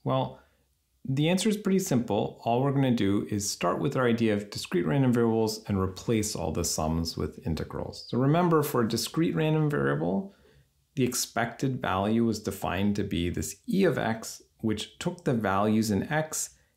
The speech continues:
and added them up weighted by their probabilities, okay? Well, probabilities of specific values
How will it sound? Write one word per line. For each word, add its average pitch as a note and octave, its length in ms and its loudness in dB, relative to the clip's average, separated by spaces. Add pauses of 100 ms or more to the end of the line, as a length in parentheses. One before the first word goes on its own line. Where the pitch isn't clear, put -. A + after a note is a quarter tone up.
(140)
and A2+ 100 0
added A2+ 320 0
them G#2+ 160 2
up G2+ 320 -2 (120)
weighted G#2+ 480 0
by F#2+ 180 0
their F2+ 180 0
probabilities, C#2+ 840 -4 (240)
okay? C#3+ 320 -6 (580)
Well, B2+ 360 -2 (120)
probabilities E3 580 4
of C#3+ 120 0
specific C#3 420 2
values F#2+ 880 2